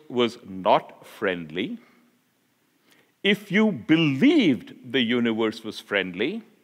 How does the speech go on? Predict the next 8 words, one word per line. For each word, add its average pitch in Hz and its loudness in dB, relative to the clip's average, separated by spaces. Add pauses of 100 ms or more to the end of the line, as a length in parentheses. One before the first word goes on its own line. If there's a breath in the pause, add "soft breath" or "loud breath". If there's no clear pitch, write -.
(880)
your 180 2
life 165 2
would 123 -2
be 120 -2
immeasurably 110 0
improved. 90 -12 (640)
Correct? 110 -4 (2750)
Yes? - -4